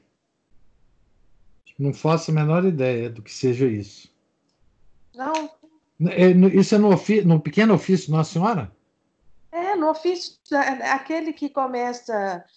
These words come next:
Speaker 2: é, aquele que é, vai, é, o dia todo.
Speaker 1: Sei. No pequeno ofício de Nossa Senhora. Relógio
Speaker 2: É.
Speaker 1: andando atrasado. Não, não sei.
Speaker 2: É.
Speaker 1: Não sei,
Speaker 2: Deixa
Speaker 1: aqui
Speaker 2: eu pegar
Speaker 1: pode
Speaker 2: meu
Speaker 1: ser que
Speaker 2: livrinho aqui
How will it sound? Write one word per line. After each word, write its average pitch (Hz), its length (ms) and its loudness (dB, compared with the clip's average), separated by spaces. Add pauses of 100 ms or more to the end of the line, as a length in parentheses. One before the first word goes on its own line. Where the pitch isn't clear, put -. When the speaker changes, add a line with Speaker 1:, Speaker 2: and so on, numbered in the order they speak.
(180)
Speaker 2:
é, 190 500 -8
aquele 262 280 -8
que 285 140 -8
é, 226 260 -2
vai, 214 560 -2
é, 196 220 -10
o 208 120 -10
dia 302 260 0
todo. 233 500 -2 (520)
Speaker 1:
Sei. 135 400 2 (580)
No 120 80 -18
pequeno 139 300 -8
ofício 117 300 -16
de 120 60 -12
Nossa 110 220 -16
Senhora. 92 260 -10 (500)
Relógio 160 440 4
Speaker 2:
É. 170 40 4
Speaker 1:
andando 165 220 4
atrasado. 120 520 -2
Não, 123 180 -4
não 135 140 -2
sei. 76 340 -12 (1200)
Speaker 2:
É. 226 260 -2
Speaker 1:
Não 135 80 0
sei, 147 320 -6
Speaker 2:
Deixa 147 220 4
Speaker 1:
aqui 359 140 4
Speaker 2:
eu - 240 -2
pegar 294 160 2
Speaker 1:
pode 285 140 2
Speaker 2:
meu 285 120 2
Speaker 1:
ser - 0 -
que 254 180 -2
Speaker 2:
livrinho 240 300 -4
aqui 254 480 -4